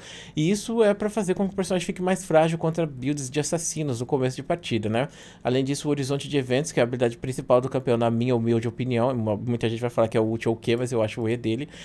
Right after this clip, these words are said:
que é um dos maiores stuns do League of Legends, não o maior atualmente, é dezoito segundos de tempo de recarga pra vinte, beleza? Bom,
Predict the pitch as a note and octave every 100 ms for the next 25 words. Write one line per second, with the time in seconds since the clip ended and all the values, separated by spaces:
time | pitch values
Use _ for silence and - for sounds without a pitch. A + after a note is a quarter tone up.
0 | - - - A#2 A#2+ A#2 A#2 A2+ A#2 A#2
1 | - A#2+ A2 A2+ A#2 A2+ - G#2+ G#2 B2
2 | A#2 A#2 A2 A2 A2 C3 A#2 A#2 - -
3 | - - - C#3 B2+ B2+ B2+ G3 G#3+ -
4 | G#3 F3+ D3 C#3+ C#3 C#3 D3 E3 C#3 D3
5 | D#3+ D3+ A2 G#2 G#2+ A2+ G#2+ - - -
6 | A2+ C#3+ C3+ A#2 - - - - - B2+